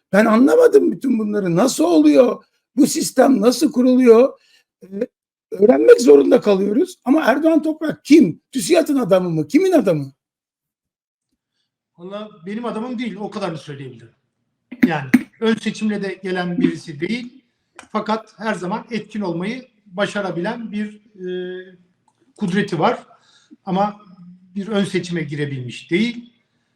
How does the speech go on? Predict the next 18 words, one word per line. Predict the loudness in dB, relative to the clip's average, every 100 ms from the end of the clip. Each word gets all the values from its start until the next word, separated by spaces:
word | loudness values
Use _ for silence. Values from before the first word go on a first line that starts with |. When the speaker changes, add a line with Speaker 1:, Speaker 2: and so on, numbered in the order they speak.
| _ _
Speaker 2:
E, | -10 -8 -8 -8 -6
parti | -4 -4 -2
meclisinde | -2 -4 -6 -4 -4
aday | -4 -4 0
olduğunda | 0 -2 -2 -2 -2
da | -6 -8 _ _ -6
genel | -4 -2 -2
başkanın | -4 -4 -4 -4 -8
listesinde | -10 -8 -8 -6 -6
olsa | -6 -6 -8 -8
dahi, | -6 -6 -6 -8 -12 _ -20 _ _ _ _
e, | -16 -12 -12 -12 -12 -2
çok | 0 2
zor | 2 0 0
seçilebilen | -4 -4 -4 -6 -2 0 0
bir | -2 -8 _
arkadaşımız. | -6 -4 -2 -2 0 -2 0
Yani | 0 0